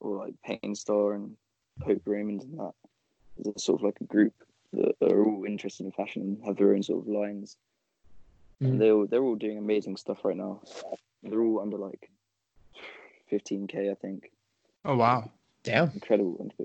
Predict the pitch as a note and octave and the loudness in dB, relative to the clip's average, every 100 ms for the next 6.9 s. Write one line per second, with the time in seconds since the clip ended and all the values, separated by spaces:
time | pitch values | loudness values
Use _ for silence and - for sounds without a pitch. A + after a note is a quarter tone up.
0 | - - _ _ _ _ _ B2+ A#2 A#2+ | -10 -14 _ _ _ _ _ 0 0 0
1 | C3+ C3 C#3 A#2+ A2 A#2+ A#2+ - - A2 | 6 10 10 8 2 0 0 -2 -12 -12
2 | G#2+ _ _ A2+ B2 C3 B2 - A#2+ A#2 | -14 _ _ 0 4 4 4 2 2 2
3 | G2 A2 A2 G2+ - G#2 G#2+ F#2+ - - | -4 -8 -8 -8 -12 -14 -14 -16 -12 -10
4 | A2 G#2+ G2+ - G#2+ G2+ D3+ C#3 A#2 - | -8 -6 -6 2 4 6 4 2 -2 -8
5 | A2 G2+ - _ _ _ - A#2+ A2+ G#2+ | -8 -8 -12 _ _ _ -2 2 2 2
6 | G#2+ - - G2+ - G#2+ G#2+ G#2+ G2+ | -2 -12 -10 -8 0 2 2 0 -2